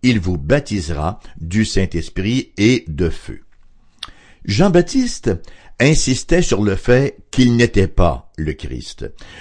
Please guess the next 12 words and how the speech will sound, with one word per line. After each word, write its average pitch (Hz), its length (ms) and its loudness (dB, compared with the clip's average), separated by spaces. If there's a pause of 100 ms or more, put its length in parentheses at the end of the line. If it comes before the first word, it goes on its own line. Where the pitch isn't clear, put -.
(140)
mais 156 320 4
qu'il 143 320 2
lui 127 260 0
était 117 300 4
bien 123 480 2
inférieur 90 1040 -4 (360)
et 214 360 2
que - 140 2
le 127 200 8
baptême 131 580 0
de 110 160 6
Jésus 95 500 -4